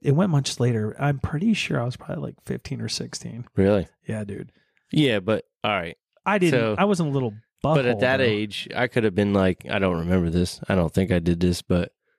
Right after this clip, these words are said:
Speaker 2: I could have been like, "Ah, I'm gonna go to, uh, my buddy Dave's trick-or-treating."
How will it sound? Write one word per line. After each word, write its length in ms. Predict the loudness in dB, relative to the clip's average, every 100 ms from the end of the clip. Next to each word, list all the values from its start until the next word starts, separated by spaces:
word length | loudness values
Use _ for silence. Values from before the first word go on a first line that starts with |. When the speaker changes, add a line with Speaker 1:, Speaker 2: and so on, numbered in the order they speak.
| _ _
Speaker 2:
I 100 | -6
could 140 | -2 -2
have 80 |
been 100 | 0 -2
like, 180 | 0
"Ah, 200 | 2 2 2
I'm 80 |
gonna 180 | 2 2
go 300 | 2 4 2 0 -10 _ -2
to, 380 | 2 4 4
uh, 280 | 4 4 2
my 160 | 2 0
buddy 480 | 2 0 0 -2 -8 _ _ _ _ -2
Dave's 680 | 0 2 2 0 -4 -10 -14 _ _ _ -14 -2
trick-or-treating." 760 | -2 0 0 2 2 2 0